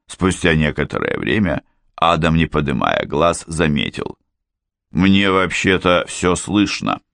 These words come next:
Блу горячо надеялась, что он имел в виду только разговор с Морой и Калой, а вовсе не кухонную беседу с Ганси. «А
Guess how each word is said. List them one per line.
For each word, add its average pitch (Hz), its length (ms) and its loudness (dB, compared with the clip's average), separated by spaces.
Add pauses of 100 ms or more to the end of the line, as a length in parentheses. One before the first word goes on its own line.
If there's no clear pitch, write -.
(720)
Блу 156 220 2
горячо 160 460 0
надеялась, 139 640 -2
что - 280 -2
он 110 180 2
имел 107 240 0
в 92 60 -2
виду 101 280 2
только 95 380 0
разговор 85 640 0
с - 60 -12
Морой 80 500 2
и - 40 -6
Калой, 127 540 -2 (460)
а 80 140 2
вовсе 98 420 0
не 87 140 2
кухонную 82 600 0
беседу 76 500 -2
с 71 80 -8
Ганси. - 580 -6 (840)
«А 143 300 2